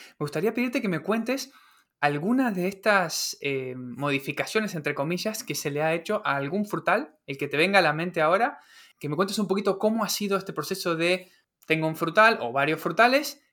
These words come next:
¿qué frutal era? ¿Qué había abajo antes de considerar este, mm, enfoque de gremios? Y luego, ¿qué se le puso abajo para transformar a un frutal solito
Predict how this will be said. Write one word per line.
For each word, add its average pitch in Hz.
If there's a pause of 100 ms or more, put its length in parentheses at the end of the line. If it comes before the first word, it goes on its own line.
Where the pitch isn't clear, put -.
(180)
¿qué 185
frutal 170
era? 247 (440)
¿Qué 185
había 185
abajo 190
antes 196
de 135
considerar 147
este, 127
mm, 117 (360)
enfoque 170
de 165
gremios? 233 (260)
Y 156
luego, 208
¿qué 233
se 233
le 208
puso 226
abajo 240 (180)
para 151
transformar 165
a 151
un 170
frutal 185
solito 262